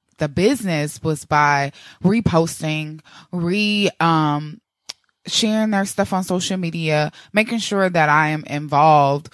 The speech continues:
with what they're doing instead of just saying,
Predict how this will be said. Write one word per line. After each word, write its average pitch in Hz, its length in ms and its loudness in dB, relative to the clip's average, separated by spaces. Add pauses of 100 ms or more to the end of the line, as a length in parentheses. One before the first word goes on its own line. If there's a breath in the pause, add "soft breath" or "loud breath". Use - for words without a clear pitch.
(160 loud breath)
with 165 200 0
what 160 240 0
they're 170 160 2
doing 156 640 -4 (260 loud breath)
instead 180 340 2
of 160 140 0
just 151 500 0 (120)
saying, 196 340 -4